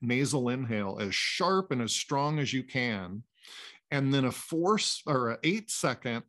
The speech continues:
oral exhale with the O sound. And we do that one time. And what that does is when you take in a deep nasal inhale, it triggers the sympathetic nervous system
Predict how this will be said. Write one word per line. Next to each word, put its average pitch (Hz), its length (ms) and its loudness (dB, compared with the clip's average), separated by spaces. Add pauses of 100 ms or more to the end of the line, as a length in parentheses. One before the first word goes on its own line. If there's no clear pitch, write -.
(140)
oral 170 520 4
exhale 117 560 2
with 123 200 -4
the - 100 -6 (140)
O 156 220 6
sound. 95 540 -2 (300)
And 135 120 2
we 131 100 4
do 151 180 4
that 180 240 0
one 160 320 2
time. 131 540 -2 (320)
And 131 120 2
what 196 180 4
that 220 240 0
does 113 600 0 (160)
is 139 160 2
when 160 160 6
you 156 80 4
take 208 340 2
in 202 120 6
a 143 80 2
deep 180 420 -2 (840)
nasal 156 480 2
inhale, 117 640 0 (420)
it - 240 0
triggers 208 680 2
the 139 100 0
sympathetic 160 680 0
nervous 214 400 2
system 120 460 -2